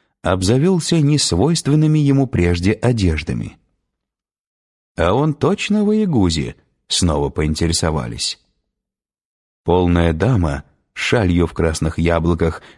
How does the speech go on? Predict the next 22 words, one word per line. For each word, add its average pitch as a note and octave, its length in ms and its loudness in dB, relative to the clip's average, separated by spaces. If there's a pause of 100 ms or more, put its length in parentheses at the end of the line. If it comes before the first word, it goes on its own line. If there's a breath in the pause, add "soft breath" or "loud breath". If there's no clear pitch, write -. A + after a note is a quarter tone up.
на E2 160 2
пологих D#2 500 -2
грудях, E2 520 -2 (920)
встала F3+ 500 -2
и, D#3 220 0
закрыв A#2 400 2
глаза, F2+ 520 0 (280 loud breath)
замерла A2 580 2
минут C2+ 360 -8
на D2 100 -2
пять. - 420 -10 (880)
Это E2+ 320 0
была E2 540 0
ясновидящая E2 960 0
Алиса. - 760 -2 (1200)
"Он A#2 280 2
здесь", F2 640 -2 (240)
сказала D#2+ 500 0
Алиса. E2+ 460 0 (500)
"Он A#2+ 240 0
в - 80 -6
степи. E2+ 640 -2